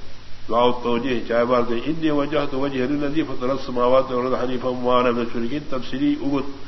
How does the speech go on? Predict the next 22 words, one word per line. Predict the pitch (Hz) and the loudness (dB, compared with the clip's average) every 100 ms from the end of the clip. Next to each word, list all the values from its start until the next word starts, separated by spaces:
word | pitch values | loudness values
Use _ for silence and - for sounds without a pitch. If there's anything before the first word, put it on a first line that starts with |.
| - - - - - - - | -6 -6 -6 -4 -2 -2 0
حدیث | 117 120 123 113 | 0 2 0 4
راځي | 117 120 117 | 4 4 2
په | 113 | 0
ابو | 110 | 2
داود | 113 110 104 - | 0 2 0 -2
کې. | 98 95 - - - - - - - - - - - - - | -6 -6 -10 -6 -6 -6 -8 -10 -10 -6 -6 -6 -8 -6 2
دا | 123 | 4
غیر | 143 151 - | 4 2 4
تعبیر | 131 135 156 151 | 2 2 0 -2
کې | 135 | -2
په | |
دعاء | 123 123 127 | 4 6 6
التوجیه | 120 - 117 110 117 - | 6 0 0 2 0 0
سره | 98 92 - - - - - - - - - - - - | -2 -6 -8 -6 -4 -4 -4 -8 -6 -6 -6 -8 -6 -2
چې | |
دا، | 117 120 117 110 104 98 - 110 | 6 8 10 8 4 -2 -2 2
آ، | 101 98 98 - | 2 2 0 0
بهتر | 117 117 139 139 | 0 2 6 6
هغه | 131 | 6
ده. | 131 123 - 117 | 2 0 -4 -2
وجه | 143 | 0
د | 165 | 2